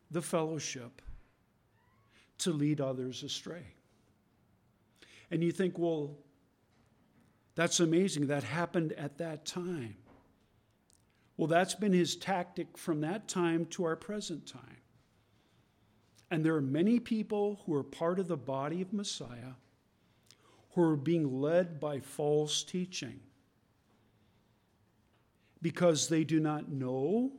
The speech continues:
and meditate on God's word. And if you do not meditate on which is genuine, when a counterfeit comes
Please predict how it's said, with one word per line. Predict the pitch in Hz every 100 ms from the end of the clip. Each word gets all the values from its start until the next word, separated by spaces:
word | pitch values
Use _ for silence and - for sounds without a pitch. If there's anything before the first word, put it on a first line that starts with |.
| - - _ _ _ _ _ _ _ - - _ -
and | 156 139
meditate | 139 170 180 - 160 175 - - - _ _ _ _ _ _ _ _ _ -
on | 151 143
God's | 135 139 135 139
word. | 147 160 139 - - _ _ _ _ _ _ _ _ _ _ _ - - -
And | 196 160
if | 156
you | 175 185
do | 208
not | 214 202
meditate | 175 165 208 220 208 208 214
on | 170 156
which | 151 170 -
is | 151 113
genuine, | 110 113 135 240 285 147 113 131 196 - _ _ _ _ _ _ _ _ - _ _ _ _ _ _ _ _
when | 160 165
a | 160
counterfeit | 160 170 220 220 - 190 -
comes | 185 226 185 160 180 185 - -